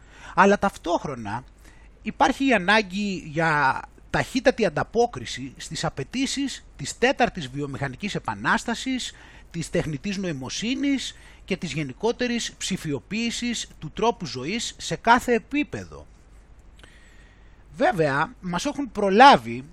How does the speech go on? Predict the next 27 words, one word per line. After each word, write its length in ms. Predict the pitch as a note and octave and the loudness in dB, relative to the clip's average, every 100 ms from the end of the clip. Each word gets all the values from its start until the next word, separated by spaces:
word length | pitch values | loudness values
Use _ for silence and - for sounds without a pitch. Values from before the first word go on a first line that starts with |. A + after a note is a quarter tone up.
| - - | -20 -2
και 500 | A#3+ A3 G#3+ G3+ - - | 4 6 6 2 0 -8
τους 180 | A3 - | -8 -2
έχουν 280 | D#4 C4+ A3 | -2 0 0
δώσει 560 | C4+ D4 - D#3+ B2 - - - | 4 4 2 -4 -6 -10 -18 -10
μία 360 | F3 D#3+ C#4+ | 0 4 6
εξήγηση, 840 | G#3 - - D4 D3+ A2+ - G2 D#2+ - - - - | 6 2 0 2 2 -2 -8 -10 -14 -18 -20 -20 -18
η 120 | - F3 | -6 -4
οποία 600 | - A3 G3+ F#3+ E3 - - - - - - | 0 4 6 6 4 0 -10 -20 -20 -20 -16
δεν 100 | - | -12
ξέρω 280 | D3 F#3 F3 | -4 -2 -2
πόσο 300 | - F3+ - | -2 -4 -4
πιστική 480 | - D#3 C#3+ - F#3 | -8 -8 -8 -6 -4
μπορεί 260 | D3 D#3+ E3 | -2 -2 -2
να 100 | D#3 | -2
φανεί 600 | D3+ D#3 F#3+ F3 G#2+ - - - | -2 -4 -4 -4 -8 -12 -20 -16
σε 200 | - F3+ | -6 -4
έναν 240 | F3+ D#3+ | -2 -4
μέσο 400 | C3+ E3 G3+ - | -2 -2 -2 0
ακροατή. 720 | D3 - D#3+ D#3+ C#4 G3 - - - - - - - - | -4 -4 -4 -4 -4 -6 -10 -20 -20 -20 -20 -20 -20 -4
Του 100 | D3 | 0
έχουν 260 | D#4 D4+ | 0 -2
πει 220 | - D4+ D4 | -2 4 4
λοιπόν 640 | F3+ F3+ A#3+ E3+ A#2+ C#3 - - | 4 4 4 4 -2 -12 -18 -10
ότι 600 | A3+ A3+ G#3+ G3+ G3 F#3 | -4 -4 -4 -2 -2 -2
αυτή 260 | - F3 D4 | -4 -4 0
η 140 | D4+ | 0
βιασύνη 840 | A#3+ F3 F3 - D4 A#3+ B2+ C#3 | 0 0 0 0 -2 -2 -4 -10